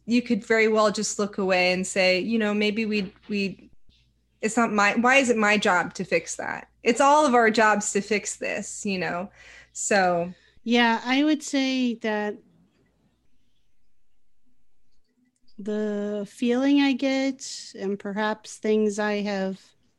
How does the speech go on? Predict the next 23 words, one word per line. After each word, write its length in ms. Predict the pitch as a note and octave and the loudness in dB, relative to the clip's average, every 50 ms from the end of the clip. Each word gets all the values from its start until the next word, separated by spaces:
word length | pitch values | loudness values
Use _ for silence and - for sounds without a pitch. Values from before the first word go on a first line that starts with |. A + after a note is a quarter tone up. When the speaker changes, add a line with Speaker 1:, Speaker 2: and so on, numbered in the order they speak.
| _ _ _ _ _ _ _ _ _ _ _ _ _ _ _ _ - - - - - - - - | _ _ _ _ _ _ _ _ _ _ _ _ _ _ _ _ -20 -20 -20 -20 -20 -20 -14 -4
Speaker 2:
heard 480 | - - B3 B3+ B3+ C4 C4+ A3+ G3+ | 2 6 6 8 8 8 6 6 6
that 260 | G#3+ A3 G#3 G#3 G3 | 6 6 6 6 6
it 220 | A3 G3+ G#3 G3 G3 | 6 6 4 4 2
would, 440 | F#3 G#3 A3 G#3 F#3 F#3+ F#3+ G3 - | 2 4 4 2 2 -2 -8 -6 -2
it's, 340 | G#3+ G#3 G#3 G3+ G3+ - - | 0 2 2 2 0 -2 -8
it's 440 | G3 - A3 G3+ G3 F#3+ F#3 - - | -8 -4 -2 -2 -2 -2 -2 0 2
not 320 | G#3+ G#3 G#3 G#3 G3+ G#3 | 4 4 4 4 2 0
secretively 840 | - - A#3 A3+ A3+ - G#3+ G#3 - - G#3 G3 G3 G3+ G3+ G3 G3+ | -2 -2 -2 -2 0 0 -2 -2 0 -2 -2 -2 -2 -2 -2 -2 -2
said, 420 | F#3+ - - F#3 E3+ E3 F3 F#3+ | -2 -2 -4 -4 -4 -4 -4 -4
you 80 | G3 F#3+ | -2 -2
know, 180 | F#3 F3 F3+ | -2 -2 -4
the 120 | F#3 F#3+ F#3+ | -6 -6 -4
things 260 | - G#3+ G#3+ G#3+ G#3 | -2 -2 -2 -2 -2
that 120 | G#3 G3+ G3+ | -2 -4 -4
I've 180 | G3+ G3+ G3+ | -4 -4 -6
heard 300 | - - F#3+ G3 G3 F#3+ | -6 -6 -6 -6 -6 -6
listening 440 | G3+ G3+ G3 - - G3 G3 G3+ G3 G3+ | -6 -6 -6 -4 -4 -2 -2 -2 -4 -4
to 200 | - G#3+ G3 - | -4 -6 -6 -6
other 280 | G3 F#3+ F#3+ F#3+ F#3 | -6 -6 -6 -6 -8
podcasts 840 | F#3 - - F3+ F3+ F3+ - - F#3+ F3 F#3 G3+ - - - - - | -8 -10 -10 -10 -10 -10 -12 -12 -12 -10 -10 -12 -14 -16 -18 -18 -16
would 200 | - F#3+ F#3+ F3+ | -14 -14 -12 -10
be, 340 | - G3 G3 G3 F#3+ F#3 F#3+ G3 | -8 -6 -4 -4 -4 -4 -6 -8
Speaker 1:
Mm-hmm. 400 | G3+ G#3 G#3 - E3 E3 F3 | -12 -14 -14 -14 -12 -12 -12